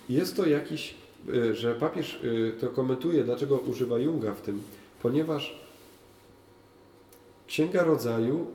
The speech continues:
jest jakby archetypem człowieczeństwa. Tak? Czyli w-, dlaczego my w ogóle się tym zajmujemy? Przecież to jest tak dawno temu było napisane, przecież ty-, tysiące lepszych książek było napisane na ten temat.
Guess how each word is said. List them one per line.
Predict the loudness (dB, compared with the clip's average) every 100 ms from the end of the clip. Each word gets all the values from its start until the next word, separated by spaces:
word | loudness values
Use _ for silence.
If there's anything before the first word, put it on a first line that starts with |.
| -4
jest | -2 0
jakby | -2 -2 -4
archetypem | -4 -2 -2 2 2 2 0
człowieczeństwa. | 0 -2 -4 -8 -10 -18 -20 -20 -20 -20 -20 -20 -20 -20 -20 -20 -20 -20 -20 -20 -20 -20 -20 -20 -20 -10
Tak? | -10 -8
Czyli | -6 -4
w-, | -6 -14 -20 -20 -8
dlaczego | -6 -2 2 2
my | 2
w |
ogóle | 0 -2
się | -4
tym | -6 -4
zajmujemy? | -4 -6 -8 -10 -10
Przecież | -12 -8
to | -8
jest | -4
tak | -2 0
dawno | 0 0
temu | 0 0
było | 0 -2
napisane, | -4 -4 -4 -4 -8 -18 -14
przecież | -8 -8
ty-, | -4 -4 -4 -6
tysiące | -4 -4 -2
lepszych | -4 -6 -4
książek | -2 -2 -4
było | -6 -6 -4 -4
napisane | -4 -8 -8 -8
na | -8
ten | -10
temat. | -10 -12